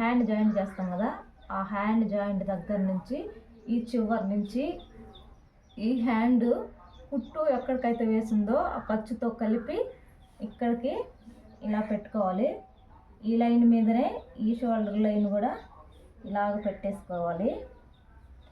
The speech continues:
చూడండి, ఇలాగ పట్టుకొని కొంచెం కొంచెంగా ఇలాగ ఫ్రంట్ని ఇలాగా పెట్టేసుకొని ఈ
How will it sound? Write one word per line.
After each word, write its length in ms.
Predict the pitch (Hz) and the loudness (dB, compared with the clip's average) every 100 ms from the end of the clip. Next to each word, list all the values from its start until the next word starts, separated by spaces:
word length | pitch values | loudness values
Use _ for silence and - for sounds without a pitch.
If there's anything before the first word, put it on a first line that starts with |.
| 220 240 | -18 -6
చూడండి, 300 | 233 220 254 226 | 0 2 4 4
ఇలాగ 200 | 214 202 208 | 0 -2 -4
పట్టుకొని 460 | 214 - 226 226 466 - - - - - - - - | -4 -2 0 0 0 -6 -16 -20 -20 -20 -20 -18 -4
కొంచెం 260 | 220 226 214 | -2 0 0
కొంచెంగా 440 | 214 220 220 220 320 427 - - - - - - - - - | 0 2 4 4 2 -2 -16 -20 -20 -20 -20 -20 -20 -20 -10
ఇలాగ 220 | 190 190 208 | -4 -2 -4
ఫ్రంట్ని 540 | 202 202 214 220 214 311 440 - - - - - - - - - - - 302 302 - - - - - - - - - - - - | -2 0 2 2 0 0 -4 -14 -18 -20 -20 -20 -20 -20 -20 -20 -20 -20 -20 -20 -20 -20 -20 -20 -20 -20 -20 -20 -20 -20 -20 -8
ఇలాగా 380 | 190 190 185 226 349 523 - - - - - 605 - - - - - - - 208 | -4 -2 0 -2 -2 -8 -14 -20 -20 -20 -20 -20 -20 -20 -20 -20 -20 -20 -20 -10
పెట్టేసుకొని 640 | 214 - 214 - 202 202 294 | -8 -4 -6 -4 -4 -2 -2
ఈ 20 | 240 | -2